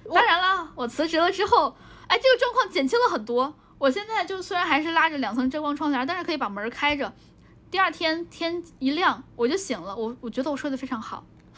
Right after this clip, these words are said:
Speaker 2: <laughs>
Speaker 1: 我觉得那个大家以前会觉得说，呃，一个是可能觉得有点矫情，然后另外的话就是觉得，呃，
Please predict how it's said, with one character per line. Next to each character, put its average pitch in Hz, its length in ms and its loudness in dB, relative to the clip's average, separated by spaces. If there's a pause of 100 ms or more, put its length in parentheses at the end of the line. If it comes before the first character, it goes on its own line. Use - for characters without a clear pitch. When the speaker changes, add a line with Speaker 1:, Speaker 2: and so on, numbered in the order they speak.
(220)
Speaker 2:
<laughs> - 540 0
Speaker 1:
我 254 80 -2
觉 254 120 0
得 302 180 4
那 339 180 -4
个 208 220 2
大 269 140 0
家 277 160 2
以 262 120 0
前 196 280 -10
会 220 200 2
觉 185 200 -4
得 202 160 -2
说， 185 560 -2 (100)
呃， - 300 -6
一 247 140 2
个 302 80 4
是 294 180 2
可 - 140 -4
能 190 160 -4
觉 202 80 2
得 208 80 6
有 214 80 8
点 180 160 0
矫 - 220 -8
情， - 200 -8
然 147 80 -8
后 226 120 0
另 247 120 2
外 247 120 2
的 180 100 -2
话 214 100 -2
就 196 120 -2
是 185 100 -6
觉 170 140 -6
得， 190 200 0 (400)
呃， - 160 -8